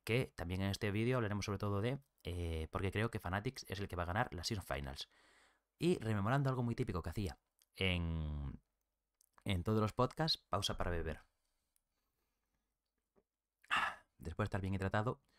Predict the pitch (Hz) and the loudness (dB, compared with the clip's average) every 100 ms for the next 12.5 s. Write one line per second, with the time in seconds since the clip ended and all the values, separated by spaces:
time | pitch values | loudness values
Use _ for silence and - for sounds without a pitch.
0 | _ - - - - 104 90 90 87 92 | _ -20 -20 -20 -6 -2 0 0 0 0
1 | 87 87 85 87 92 90 90 85 85 87 | 0 -2 -4 -2 -2 -2 -4 -4 -2 -2
2 | 85 92 82 - - 85 85 82 82 - | -2 -2 -2 -2 -4 -4 -2 -2 -2 -4
3 | 80 87 85 82 87 85 80 90 87 90 | -2 0 0 -2 -4 -4 -4 -4 -2 -4
4 | 80 85 104 104 78 85 87 80 78 80 | -4 -4 -4 -4 -6 -4 -6 -4 -6 -4
5 | 80 80 85 76 76 76 82 78 80 78 | -6 -4 -4 -4 -4 -2 -4 -2 -2 -2
6 | 76 78 78 78 80 - 85 85 85 123 | 0 -2 -2 -4 -6 -6 -6 -2 -2 -2
7 | - - - - - _ - 107 - 127 | -4 -12 -20 -20 -20 _ -6 -4 -2 -2
8 | 120 139 - 78 101 110 110 95 107 - | 0 -2 -2 -2 -2 -2 -2 0 0 -2
9 | - _ _ _ _ _ _ _ _ _ | -12 _ _ _ _ _ _ _ _ _
10 | _ _ 87 87 95 117 110 98 120 107 | _ _ -8 -4 -2 -2 -2 -2 -2 0
11 | 123 - 120 - 123 143 87 107 113 98 | -2 -2 -4 0 -2 -2 -4 -2 -2 -2
12 | 101 120 104 175 | 0 0 0 -2